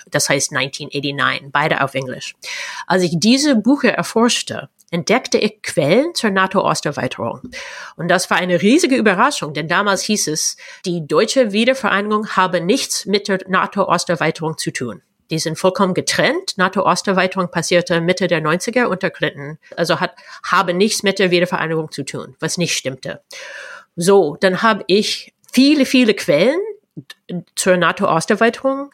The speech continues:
en-, entdeckt und ich habe dann mich entschlossen,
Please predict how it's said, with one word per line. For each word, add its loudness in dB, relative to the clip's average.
en-, 0
entdeckt -4
und -2
ich -6
habe 0
dann -2
mich -2
entschlossen, 0